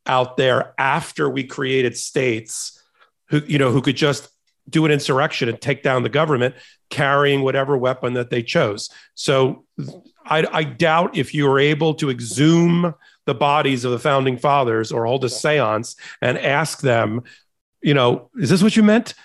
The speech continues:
I'm sure they'd say, "No, you can regulate the guns."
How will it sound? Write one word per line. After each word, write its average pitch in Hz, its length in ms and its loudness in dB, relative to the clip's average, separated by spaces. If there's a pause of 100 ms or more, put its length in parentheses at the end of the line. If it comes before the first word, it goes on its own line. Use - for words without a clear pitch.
(120)
I'm 151 100 -2
sure 196 140 0
they'd 175 160 0
say, 165 140 -2
"No, 180 340 -2
you 120 140 0
can 196 200 0
regulate 127 500 0
the 110 80 -6
guns." 127 720 -4